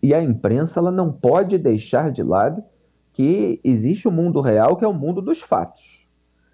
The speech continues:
Então, o Temer não fez uma acusação contra o Lula. Tá errado dizer isso. O Temer afirmou que o Lula tentou reescrever a história, porque foi isso que aconteceu.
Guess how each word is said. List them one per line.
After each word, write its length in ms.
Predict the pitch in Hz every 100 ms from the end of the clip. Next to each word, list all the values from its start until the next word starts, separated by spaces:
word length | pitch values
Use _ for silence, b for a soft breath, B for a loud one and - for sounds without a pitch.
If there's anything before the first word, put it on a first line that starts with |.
| _
Então, 160 | - 175
o 80 | 185
Temer 320 | 190 214 196
não 160 | 196
fez 340 | 180 180 214 208
uma 200 | 190 165
acusação 720 | 160 151 135 127 - 135 127
contra 360 | 127 120 120 120
o 60 |
Lula. 300 | 101 95 87
Tá 120 | 98
errado 520 | 147 165 123 196 180 -
dizer 320 | 90 90 58
isso. 280 | _ _ _ _ _ _ _ _ _ -
O 100 | -
Temer 320 | 123 196 208
afirmou 720 | 233 - 226 139 110 131 180
que 140 | -
o 60 | 226
Lula 260 | 139 135 170
tentou 380 | 202 - 110
reescrever 580 | 113 113 113 110 92 101
a 60 | 87
história, 340 | - - 175
porque 160 | - 240
foi 220 | - 175
isso 160 | 180 -
que 60 |
aconteceu. 540 | 233 240 254 208 -